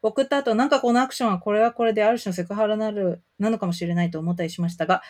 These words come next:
だとしたらどうしたらよかったんだろうか。長くなりましたが、二一一は僕にとっていい回でした。ややラジオは好きなポッドキャストでして、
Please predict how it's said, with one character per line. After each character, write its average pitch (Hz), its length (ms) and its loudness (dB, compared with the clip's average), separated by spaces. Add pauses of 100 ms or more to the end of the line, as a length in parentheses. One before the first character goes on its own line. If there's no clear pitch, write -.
(280)
だ 220 100 0
と 214 120 -4
し - 80 -8
た 190 80 -4
ら 175 60 -2
ど 202 80 -2
う 208 60 -4
し - 100 -14
た 185 140 -6
ら 175 160 -2
よ 175 120 -4
か 190 80 -10
っ 180 100 -14
た 180 100 -8
ん 175 60 -2
だ 170 100 -4
ろ 160 100 -10
う - 20 -20
か。 - 180 -20 (520)
長 214 280 -2
く 214 120 -4
な 190 120 -2
り 185 60 0
ま 185 100 -2
し 175 80 -10
た 170 100 -8
が、 190 160 -2
二 220 180 0
一 214 140 -8
一 196 140 -10
は 180 80 -4
僕 196 220 -6
に 190 80 -6
と 180 80 -6
っ - 20 -8
て 185 100 -4
い 208 40 -2
い 202 60 -6
回 180 180 -4
で 170 80 -6
し 175 60 -16
た。 160 80 -8
や 190 120 -4
や 208 160 -4
ラ 220 140 0
ジ 196 120 -6
オ 175 60 -2
は 170 100 -4
好 175 40 -12 (100)
き 220 60 -10
な 208 100 -8
ポ 185 100 -4
ッ - 20 -4
ド 185 120 -14
キ 226 80 -6
ャ 214 60 -6
ス - 60 -20
ト 185 60 -6
で 175 120 -2
し 175 80 -14
て、 - 180 -2